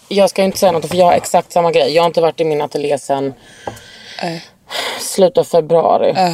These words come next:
Speaker 1: när jag
Speaker 2: gud.
Speaker 1: hade utställning. Nej, men det är hemskt.
Speaker 2: Ja.
Speaker 1: Har man gått sju år på fucking konstskola och liksom bara wastea li-, ja, wastea
Speaker 2: Nej,
Speaker 1: livet
Speaker 2: det
Speaker 1: på att
Speaker 2: gör
Speaker 1: spela
Speaker 2: jag
Speaker 1: in
Speaker 2: inte.
Speaker 1: podden. Nej, men jag skojar.
Speaker 2: <laughs>
Speaker 1: Nej, men det, jag måste, jag wastea inget liv alls, men jag måste,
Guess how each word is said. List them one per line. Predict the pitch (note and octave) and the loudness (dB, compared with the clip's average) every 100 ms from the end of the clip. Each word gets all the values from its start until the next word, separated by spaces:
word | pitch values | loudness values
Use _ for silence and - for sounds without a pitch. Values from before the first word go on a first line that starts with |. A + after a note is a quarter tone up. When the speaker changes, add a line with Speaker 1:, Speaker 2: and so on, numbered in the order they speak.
| D#3 | -6
Speaker 1:
när | - E3 | -8 -4
jag | |
Speaker 2:
gud. | D3+ | -2
Speaker 1:
hade | D#3 | 0
utställning. | D#3 - - - - | 0 -2 -8 -6 -4
Nej, | E3 | -2
men | E3 | 0
det | D#3 | -2
är | |
hemskt. | C#3+ F#3 - - - - | 0 -2 -2 -10 -14 -6
Speaker 2:
Ja. | A3 G#3+ G#3+ G#3 _ _ _ _ _ _ _ _ | -2 -2 -4 -10 _ _ _ _ _ _ _ _
Speaker 1:
Har | F3+ | 2
man | F3 E3+ | 2 2
gått | D#3 | 0
sju | - G3 E3+ | 0 0 4
år | E3+ | 2
på | D#3+ | 2
fucking | E3 E3 D3+ | 0 0 0
konstskola | E3+ E3 - C#3 B2+ B2 | 2 0 0 2 4 2
och | - | 2
liksom | D3+ - D3 D3 | 0 0 -2 2
bara | C#3 C#3 | 4 4
wastea | - D3+ D#3 D3 - - C#3+ C#3+ | 2 2 2 0 -8 -2 2 2
li-, | D#3 - | 0 0
ja, | D#3 D3 C#3+ - _ _ _ _ - | 2 4 2 -4 _ _ _ _ 0
wastea | F3 D3 | 2 4
Speaker 2:
Nej, | C#3 | 2
Speaker 1:
livet | D#3+ D#3+ | 4 2
Speaker 2:
det | D#3 | 0
Speaker 1:
på | |
att | - | 0
Speaker 2:
gör | |
Speaker 1:
spela | D#3 D3 | 2 0
Speaker 2:
jag | |
Speaker 1:
in | C#3 | 2
Speaker 2:
inte. | |
Speaker 1:
podden. | D#3+ D3 C3 B2 | 2 2 2 0
Nej, | D#3+ | 2
men | |
jag | A#3+ | 2
skojar. | - E3 C#3+ F#3+ F#3+ | 2 4 4 2 -2
Speaker 2:
<laughs> | - | 2
Speaker 1:
Nej, | G3+ | 4
men | A3 G#3 | 4 4
det, | |
jag | G#3+ G#3+ | 4 4
måste, | G#3+ G#3 - | 4 2 2
jag | G#3 | 4
wastea | G#3 A3 - G#3 | 6 4 4 4
inget | G3+ F#3 | 4 2
liv | F#3 F3+ | 2 2
alls, | G3+ D#3 C#3 | 2 2 0
men | F3 F3 | 0 2
jag | F3 | 2
måste, | F3+ - - F3 D#3+ D3+ | 0 -4 0 4 4 4